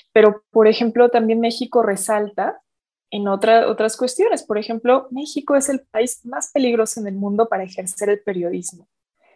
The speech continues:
y está por encima de países que están abiertamente en guerra, como Irak, Afganistán, Siria.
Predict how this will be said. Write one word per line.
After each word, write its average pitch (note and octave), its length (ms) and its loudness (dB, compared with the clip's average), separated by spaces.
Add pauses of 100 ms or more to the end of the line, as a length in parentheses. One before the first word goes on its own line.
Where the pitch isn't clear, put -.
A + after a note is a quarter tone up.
(160)
y G#3 80 0
está A3+ 320 4
por C4 220 2
encima A3 380 2
de A3+ 100 2
países F#3 360 -2
que - 80 -12
están G#3+ 360 -2
abiertamente G3+ 960 -2
en A3+ 100 0
guerra, A3+ 320 2
como F#3+ 260 -6
Irak, F#3+ 360 2
Afganistán, F#3+ 960 -4 (320)
Siria. G#3 760 2